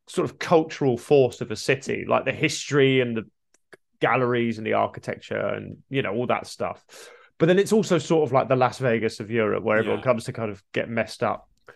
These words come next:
Speaker 1: And,
Speaker 2: It
Speaker 1: um,
Speaker 2: must piss them off. It would piss me off. If,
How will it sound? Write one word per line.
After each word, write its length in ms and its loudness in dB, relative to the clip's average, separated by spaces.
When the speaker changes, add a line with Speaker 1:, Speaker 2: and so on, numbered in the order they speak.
Speaker 1:
And, 300 -2
Speaker 2:
It 20 4
Speaker 1:
um, 60 0
Speaker 2:
must 220 -2
piss 220 -4
them 180 -8
off. 440 -6
It 60 -2
would 120 -4
piss 180 -6
me 220 0
off. 320 -14
If, 160 -14